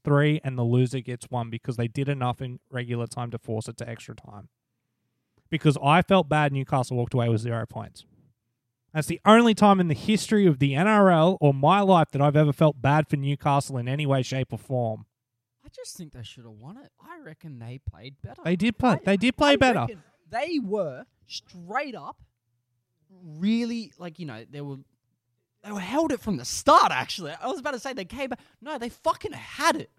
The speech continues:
Speaker 2: They actually were leading two tries. They had, what, t-, two points on Penrith? That was about it. Like, Knights have shown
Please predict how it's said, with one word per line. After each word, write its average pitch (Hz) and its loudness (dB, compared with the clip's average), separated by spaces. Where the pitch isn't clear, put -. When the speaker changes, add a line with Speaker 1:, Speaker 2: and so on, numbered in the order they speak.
Speaker 2:
They 214 -4
actually 254 -8
were 185 -2
leading 196 -4
two 277 -4
tries. 170 -8
They 226 -12
had, 233 -10
what, 208 -8
t-, - -20
two 254 -6
points 277 -12
on 262 -10
Penrith? 285 -12
That 220 -8
was 233 -12
about 254 -6
it. 370 -10
Like, 254 -8
Knights 214 -8
have 233 -6
shown 165 -6